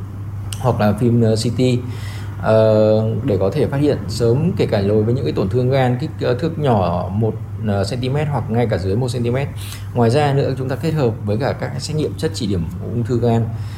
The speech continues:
Ờ, trước đây thì xét nghiệm, ờ, chất chỉ điểm ung thư gan chỉ có một chất, đấy là alpha F P. Ờ, thế nhưng mà bây giờ hiện tại thì, ờ, đang có bộ ba xét nghiệm ba chất, bao gồm alpha F P, alpha F P L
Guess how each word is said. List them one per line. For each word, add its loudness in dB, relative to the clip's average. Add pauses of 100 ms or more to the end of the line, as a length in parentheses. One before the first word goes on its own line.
(320)
Ờ, 6
trước 0
đây 6
thì 2 (320)
xét 0
nghiệm, 2 (140)
ờ, 4
chất 0
chỉ -2
điểm 4
ung 0
thư 0
gan 2
chỉ -4
có 0
một 0
chất, -2
đấy 2
là 0
alpha 0
F 0 (100)
P. 2 (580)
Ờ, 4 (100)
thế -4
nhưng 0
mà 2
bây 2
giờ 2
hiện 0 (100)
tại 0
thì, 2
ờ, -2 (880)
đang 0
có 0 (180)
bộ 2
ba 0
xét -4
nghiệm -2
ba 2
chất, -2 (300)
bao 4
gồm 6
alpha 0
F 2
P, 2
alpha -2
F 2
P -2
L 2